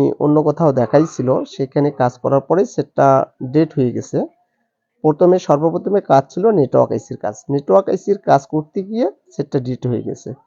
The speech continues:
তো আমার কাছে নিয়ে আসছে, উনি আমাকে বলল অনেক রিকোয়েস্ট করার পর। তো আমি সাধারণত এই বাটন ফোনের কাজগুলো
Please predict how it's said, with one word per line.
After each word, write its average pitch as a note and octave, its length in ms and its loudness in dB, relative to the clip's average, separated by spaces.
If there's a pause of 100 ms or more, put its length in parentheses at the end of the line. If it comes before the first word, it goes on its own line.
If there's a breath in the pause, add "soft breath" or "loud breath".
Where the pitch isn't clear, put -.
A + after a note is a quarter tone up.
(340)
তো - 80 0
আমার D4 240 4
কাছে G#3 220 2
নিয়ে D#3 220 6
আসছে, E3 340 4 (140)
উনি C#3+ 220 0
আমাকে C3+ 260 0
বলল B2 320 -2 (280)
অনেক C3 220 -2 (100)
রিকোয়েস্ট C3+ 400 -2
করার A#2 220 -2
পর। A#2+ 280 -6 (560)
তো - 60 2
আমি G3+ 600 6
সাধারণত F3 640 2 (300)
এই D#3+ 120 0
বাটন D3 400 2
ফোনের F3 300 0
কাজগুলো C3+ 720 -2